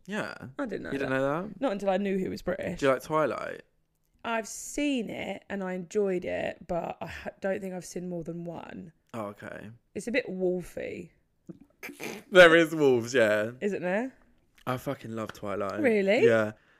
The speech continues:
Speaker 1: I can't say that I've seen it loads and loads of times, but
Speaker 2: Mm.
Speaker 1: I love it. I love it so
Speaker 2: It's
Speaker 1: much.
Speaker 2: good.
Speaker 1: Yeah.
Speaker 2: Have you seen Buffy the Vampire Slayer?
Speaker 1: No, never.
Speaker 2: Oh.
Speaker 1: Do you like that?
Speaker 2: I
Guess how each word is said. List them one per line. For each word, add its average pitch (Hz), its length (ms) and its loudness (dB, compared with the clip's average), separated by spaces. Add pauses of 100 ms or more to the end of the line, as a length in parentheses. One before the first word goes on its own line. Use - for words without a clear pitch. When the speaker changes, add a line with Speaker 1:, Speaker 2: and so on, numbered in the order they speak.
(180)
Speaker 1:
I 131 80 -2
can't 135 260 0
say 135 140 0
that 107 100 0
I've 113 80 -4
seen 123 140 -6
it 107 100 -4
loads 113 240 2
and 113 80 -6
loads 107 160 -2
of 107 80 -14
times, 104 540 -8
but 233 200 -2
Speaker 2:
Mm. - 60 -4
Speaker 1:
I 110 120 -4
love 113 440 -2
it. 98 360 -10 (120)
I 117 180 -8
love 113 260 -6
it - 100 -8
so 110 140 -10
Speaker 2:
It's 277 180 -6
Speaker 1:
much. - 100 -12
Speaker 2:
good. 226 400 -6
Speaker 1:
Yeah. 104 280 -8 (320)
Speaker 2:
Have 254 180 -6
you 269 100 -2
seen 262 240 -2
Buffy 240 280 -2
the 226 60 0
Vampire 226 440 -2
Slayer? - 340 -8
Speaker 1:
No, 117 140 -2
never. 113 500 -8 (140)
Speaker 2:
Oh. 190 480 -6 (360)
Speaker 1:
Do 123 100 -10
you 117 60 -2
like 113 140 -2
that? 123 340 -8
Speaker 2:
I 196 540 0